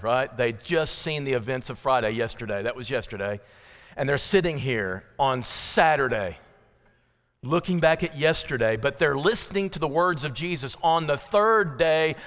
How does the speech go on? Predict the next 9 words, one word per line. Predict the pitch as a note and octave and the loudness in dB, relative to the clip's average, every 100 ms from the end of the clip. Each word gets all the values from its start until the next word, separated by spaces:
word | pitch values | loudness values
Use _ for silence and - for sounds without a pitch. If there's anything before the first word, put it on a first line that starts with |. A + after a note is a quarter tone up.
| - | 2
I | E3 | 6
will | E3+ D3+ | 6 4
rise." | D3 D#3 D3 | 4 4 4
That's | B2 A3 - | 4 2 2
tomorrow. | - F#3+ F3+ A3+ D4+ E4+ D4+ B3 D#3+ G2+ - - _ _ _ _ _ - | 2 2 4 6 6 6 6 6 2 -2 -10 -20 _ _ _ _ _ -2
What | E3+ D4+ D#4+ | 6 6 6
do | D4 | 0
you | B3+ B3+ A#3 | 2 2 2
do | A3 C4+ D4+ A#3 C3+ | 4 4 4 2 2